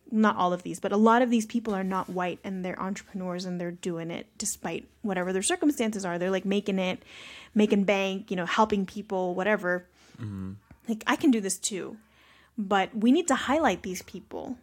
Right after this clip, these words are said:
Speaker 1: Like, why aren't these people on all of the biggest stages? Why aren't these people getting,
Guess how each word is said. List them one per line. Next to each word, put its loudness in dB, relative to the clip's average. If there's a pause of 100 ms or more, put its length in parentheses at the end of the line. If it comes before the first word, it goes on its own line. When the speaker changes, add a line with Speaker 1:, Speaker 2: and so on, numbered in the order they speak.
Speaker 1:
Like, -6
why 6
aren't 0
these 2
people -4 (340)
on -4
all 2
of -6
the -4
biggest -2
stages? -8
Why 0
aren't -2
these 4
people -4
getting, -6